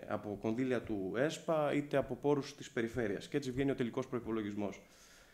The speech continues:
Ε, αυτό που ξέρουμε, ε, είναι ότι δεδομένου του αυξημένου ενδιαφέροντος που υπάρχει για το πρόγραμμα, ο προϋπολογισμός είναι μικρός και μέσα σε αυτό το ποσό,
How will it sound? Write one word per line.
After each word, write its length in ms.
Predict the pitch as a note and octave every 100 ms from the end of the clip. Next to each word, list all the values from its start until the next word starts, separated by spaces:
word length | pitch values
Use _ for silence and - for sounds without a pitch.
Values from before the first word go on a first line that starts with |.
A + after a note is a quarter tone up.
| - -
Ε, 500 | A2+ A2+ A2+ G#2+ G#2+ G#2 F2+ - - - - -
αυτό 300 | - A2+ E3+
που 240 | D3 D3 C#3
ξέρουμε, 500 | - D3+ D3 C#3+ C3 B2 A#2 A2+ G#2+ G#2+ -
ε, 300 | G#2 G#2+ G#2+
είναι 300 | G#2 C3 C#3
ότι 300 | C3 - A#2 A2 G#2 G2+ G2 F#2+ -
δεδομένου 600 | G#2+ G#2 G#2+ A2+ C#3 C#3
του 440 | C3+ A2+ G#2 G2 F#2
αυξημένου 420 | G#2 - A#2+ C3
ενδιαφέροντος 520 | B2 A2+ A2 B2+ A#2+
που 100 | -
υπάρχει 380 | G#2 A#2+ A#2+ -
για 120 | A2
το 100 | G#2+
πρόγραμμα, 480 | G2 A#2+ A#2 A2+ G#2
ο 120 | G2+
προϋπολογισμός 680 | G2 A2 G2 G#2+ G2+ A2 A#2+
είναι 120 | C3 G#2+
μικρός 480 | - A2+ E3+ - - - - - _ -
και 800 | - B2 B2 A#2+ A#2+ A#2 A2+ A2+ C#2 -
μέσα 280 | A2+ C#3+ D3+
σε 60 | C#3+
αυτό 200 | C3+ D#3+
το 100 | C3+
ποσό, 680 | B2+ - E3 E3+ E3 D#3